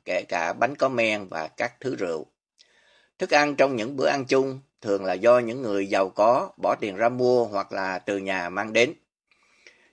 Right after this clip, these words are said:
Chính vì thế mà họ tự cho họ có quyền ăn uống thoải mái, không kể đến những người nghèo, không thể tự đóng góp. Trong khi lý do ăn chung của hội thánh vào lúc ban đầu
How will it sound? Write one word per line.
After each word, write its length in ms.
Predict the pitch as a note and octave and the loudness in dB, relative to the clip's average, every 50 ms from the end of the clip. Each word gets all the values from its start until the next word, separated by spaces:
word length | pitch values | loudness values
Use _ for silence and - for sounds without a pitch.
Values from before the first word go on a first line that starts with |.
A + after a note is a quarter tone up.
| _ | _
Chính 140 | - F3 C4 | -6 -2 2
vì 120 | A3+ C3 A2+ | 4 4 4
thế 300 | - C3+ D3 D#3+ G#3+ A3+ | 6 6 6 8 6 6
mà 120 | F3+ B2+ | 4 2
họ 180 | A2+ G#2 G#2 G#2+ | 4 4 2 2
tự 280 | - A2+ G#2+ G#2+ A2 | 2 2 2 2 2
cho 180 | A2 C3 C#3 C#3+ | 2 4 4 4
họ 240 | B2 G#2+ F#2+ F#2+ G2+ | 4 4 2 2 2
có 160 | - D3 D#3+ - | 2 0 -2 0
quyền 240 | A2+ G#2+ G2 F#2+ F#2 | 0 -2 -2 -2 -4
ăn 200 | - C3 B2+ B2 | -6 -4 -2 -2
uống 180 | C3 D3 E3+ - | -2 -2 -2 -4
thoải 160 | - - F#2+ | -6 -6 -4
mái, 400 | A2 A#2 A#2 A#2+ B2+ D#3 F#3+ - - _ | -2 0 0 0 0 -2 -6 -10 -16 _
không 180 | - A2+ A2+ A#2 | -8 -8 -8 -6
kể 180 | - E2+ F#2 | -6 -6 -4
đến 180 | G#2 B2+ C#3 D#3+ | -2 -4 -4 -4
những 180 | C#3 C3 C#3 | -4 -6 -6
người 140 | B2 G#2+ G2 | -6 -6 -6
nghèo, 380 | F#2+ F#2 F#2 F#2 F#2 F2 E2+ E2+ _ | -8 -6 -6 -4 -4 -6 -6 -10 _
không 180 | - - G#2 G#2+ - | -12 -12 -12 -10 -10
thể 140 | F2+ F2 G2 | -10 -10 -10
tự 280 | - E2+ E2+ E2 E2 | -10 -10 -10 -10 -8
đóng 180 | D2+ E2 F#2+ A2 | -8 -8 -4 2
góp. 360 | A2+ A#2+ B2 - - _ _ _ _ _ _ _ _ _ _ _ _ _ _ _ | 4 4 4 2 0 _ _ _ _ _ _ _ _ _ _ _ _ _ _ _
Trong 140 | C3+ C#3 C#3 | -4 -4 -2
khi 300 | B2+ - C#3 C#3+ C#3 C3 | 2 2 4 4 4 4
lý 160 | C3+ C#3 D3+ F3 | 4 2 4 4
do 100 | E3+ C3 | 4 4
ăn 200 | F#2 B2+ B2 B2+ - | 4 2 -2 0 0
chung 200 | C3+ B2+ B2+ A2+ | 2 2 2 0
của 120 | C3 C#3+ | -2 -2
hội 120 | B2+ G2 F#2 | -2 -2 -2
thánh 280 | - G2+ A2 A#2+ C#3+ D#3 | -2 -4 -4 -4 -4 -6
vào 140 | - G2 F#2 | -4 -4 -2
lúc 180 | G2 B2+ - | -2 -2 -2
ban 180 | - A#2 A#2+ A#2 | -2 -2 -2 0
đầu 340 | G#2+ F#2+ F#2 F2+ F2 F2+ | 0 0 0 0 -2 -6